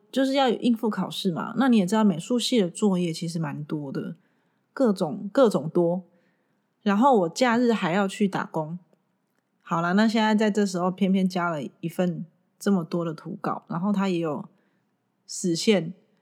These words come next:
我马上面临到一个很严重的问题，就是时间管理。那时候那么年轻的我，怎么会知道什么叫时间管理呢？有，有办法熬夜就熬夜啊，毕竟我有年轻的肝嘛，是吧？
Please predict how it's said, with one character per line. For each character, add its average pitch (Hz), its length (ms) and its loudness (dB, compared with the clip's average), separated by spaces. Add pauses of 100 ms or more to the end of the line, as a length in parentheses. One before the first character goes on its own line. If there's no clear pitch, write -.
(400)
我 208 220 4
马 190 180 4
上 277 180 0
面 285 160 2
临 226 120 4
到 233 160 4
一 208 40 2
个 208 120 4
很 190 240 2
严 170 180 -4
重 220 220 4
的 180 80 2
问 196 260 2
题， 180 260 -4
就 190 160 -2
是 208 160 0
时 175 220 -2
间 170 220 -4
管 131 240 -4
理。 123 160 -6 (560)
那 349 160 0
时 285 160 -2
候 320 160 0
那 311 80 0
么 285 140 4
年 226 180 6
轻 247 220 2
的 247 100 6
我， 175 320 0
怎 208 140 0
么 208 140 4
会 262 140 2
知 254 140 -4
道 254 160 0
什 214 140 -4
么 170 80 -6
叫 220 120 -4
时 180 280 -4
间 202 260 0
管 165 320 -2
理 196 160 2
呢？ 139 240 -6 (840)
有， 214 500 2 (280)
有 254 140 4
办 330 220 0
法 247 80 2
熬 214 240 2
夜 277 180 4
就 - 140 2
熬 202 200 2
夜 247 200 4
啊， 202 180 4
毕 247 160 2
竟 247 160 2
我 214 80 6
有 220 100 4
年 180 220 0
轻 208 180 0
的 202 80 4
肝 170 300 -2
嘛， 175 340 -6
是 - 160 -8
吧？ 156 240 -4